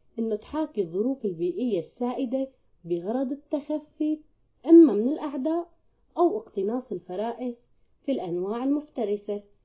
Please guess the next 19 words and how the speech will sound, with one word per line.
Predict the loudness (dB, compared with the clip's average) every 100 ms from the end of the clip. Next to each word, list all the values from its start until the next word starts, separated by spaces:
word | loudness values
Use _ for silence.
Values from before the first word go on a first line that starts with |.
| _ -12
مثلًا | -4 0 0
الحرباية | 0 -4 -2 -2 -2 -4 -2 -2 -4 -14 _ -8
تتخبى | -8 -6 -4 -4 -4 -6 -6 -8 _ _ _ _
وبتلون | -8 -6 -2 0 0 -2
حالها | -6 -10 -6 -6 -6
لتصيد | -8 -8 -6 -6
الحشرات | -6 -10 -12 -8 -6 -4 -6 -8 _
وتتغذى | -12 -8 -8 -6 -6 -6 -8 -8 -12 -12
عليها. | -8 -6 -8 -14 -18 _ _ _ _ _ _ _ _ _ _ _ _ _ _ _ _ _ _ _ _ _ _ -8
هذا | -6 -6
كان | -6 -6 -6
كل | -6 -6
شي | -6
بالنسبة | -4 -4 -4 -6
لدرسنا | -4 -4 -4 -4 -4
اليوم، | -2 -2 -2 -2 _ _ -10
ودرسنا | -6 -2 -2 -2 -6
هو | -2 -4 -2
كان | -4 -4 -4